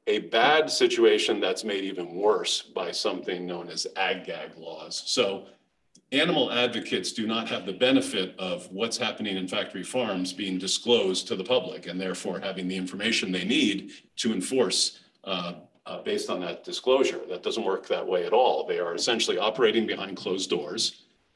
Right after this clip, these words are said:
The same is true of animal research, um, facilities. And basically, there are undercover investigations that occur that try to access information that is not required to be disclosed.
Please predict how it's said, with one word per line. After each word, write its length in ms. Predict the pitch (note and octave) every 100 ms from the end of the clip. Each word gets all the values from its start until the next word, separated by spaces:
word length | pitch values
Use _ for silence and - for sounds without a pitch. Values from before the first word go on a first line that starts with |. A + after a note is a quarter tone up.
| - -
The 80 |
same 260 | - A2+ A2+
is 120 | G#2+
true 260 | - A#2+ A2
of 80 | G#2
animal 340 | G#2+ G#2+ G#2+
research, 680 | A2+ A2+ G2 - - - - F#2
um, 400 | F2+ D#2+ E2 - - -
facilities. 640 | - A2 E2 - F#2+ - - _ _ _ _ _ - _ - - _ -
And 240 | B2+ A#2+
basically, 720 | C3 C3 - A#2 A#2 A#2 - - -
there 240 | A2+ A#2
are 260 | A2 G#2+ A2
undercover 840 | B2+ C3+ B2 - B2+ A#2 A2 - -
investigations 1040 | A2 G2+ A2 - A2+ G2+ A2 G#2 F2 - -
that 260 | F2 -
occur 360 | F2+ - F#2 F2
that 240 | F2+ -
try 320 | - A2 G#2+ -
to 140 | -
access 460 | A#2+ B2+ - G2+ -
information 520 | F2+ F#2 E2+ E2+ F2+
that 140 | E2+ E2+
is 100 | A2
not 160 | F#2
required 420 | F#2 - F#2+ E2
to 60 | -
be 120 | F2
disclosed. 720 | - - F2+ D#2+ F2+ - -